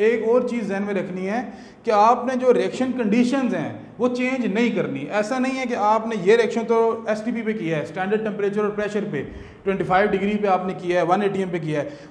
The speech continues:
और जो reverse reaction है वो आप किसी और condition पे करा रहे हैं। जिस reaction पे आपके पास reaction आपने पहला carry out किया है, जो reverse reaction है वो भी उसी reaction,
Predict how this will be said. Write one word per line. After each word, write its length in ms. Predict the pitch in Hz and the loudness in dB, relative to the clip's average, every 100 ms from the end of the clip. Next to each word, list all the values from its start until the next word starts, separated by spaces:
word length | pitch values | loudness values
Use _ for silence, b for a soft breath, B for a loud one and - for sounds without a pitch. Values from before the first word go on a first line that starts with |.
| B | B
और 140 | 214 | 2
जो 120 | 220 220 | 4 4
reverse 320 | 170 254 254 | 4 4 4
reaction 340 | 262 247 247 247 | 2 2 4 4
है 100 | 233 | 4
वो 160 | 226 | 4
आप 180 | 226 226 | 4 2
किसी 180 | 220 226 | -2 0
और 180 | 214 214 | 2 2
condition 400 | 214 190 190 170 | -2 -4 -4 -6
पे 60 | 170 | -6
करा 220 | 143 127 | -6 -6
रहे 120 | 123 | -8
हैं। 120 | 113 - B B B - | -12 -16 B B B -2
जिस 220 | 269 285 | 0 2
reaction 320 | 277 262 269 | 0 0 0
पे 100 | 262 254 - - | 0 -2 -2 0
आपके 280 | 202 226 254 | 2 4 2
पास 340 | 240 247 254 247 | 0 2 0 0
reaction 720 | 196 185 240 247 247 247 - | -4 -4 -2 2 2 0 0
आपने 260 | 196 202 226 | 0 0 -2
पहला 260 | 220 233 247 | -2 0 0
carry 240 | 240 233 247 | 0 0 2
out 200 | 247 - | 2 0
किया 200 | 220 247 | -2 -2
है, 100 | 226 | 0
जो 80 | 226 | -2
reverse 360 | 160 190 220 | 0 -2 0
reaction 360 | 214 202 220 214 | -2 -2 -2 -2
है 60 | 202 | 0
वो 160 | 185 | 0
भी 120 | 214 269 | 2 0
उसी 280 | 247 277 | -2 -2
reaction, 280 | 247 185 - | 0 -2 -6